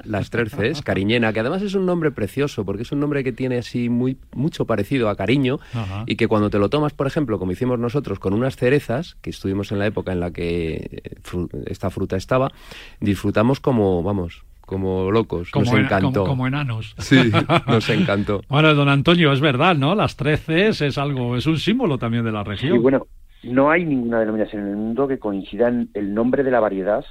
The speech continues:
Speaker 2: Fíjate.
Speaker 3: Que haya una variedad de uva que corresponde al nombre de la variedad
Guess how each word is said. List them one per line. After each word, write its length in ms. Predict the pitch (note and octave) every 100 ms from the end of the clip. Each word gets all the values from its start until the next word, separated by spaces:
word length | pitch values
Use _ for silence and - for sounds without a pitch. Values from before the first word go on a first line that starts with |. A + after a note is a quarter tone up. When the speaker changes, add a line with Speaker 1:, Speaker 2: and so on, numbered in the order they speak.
| -
Speaker 2:
Fíjate. 460 | B2+ - F#2 A2 - - - _ - - -
Speaker 3:
Que 80 |
haya 120 | F#2+ G2+
una 120 | G2+
variedad 300 | G2 F#2+ F#2
de 120 | F#2+
uva 260 | G2 F#2 F2+
que 140 | F2+
corresponde 540 | - F#2 E2 - F#2+
al 40 | F#2
nombre 200 | G2+ A#2+
de 20 |
la 60 | A#2+
variedad 280 | A#2 B2+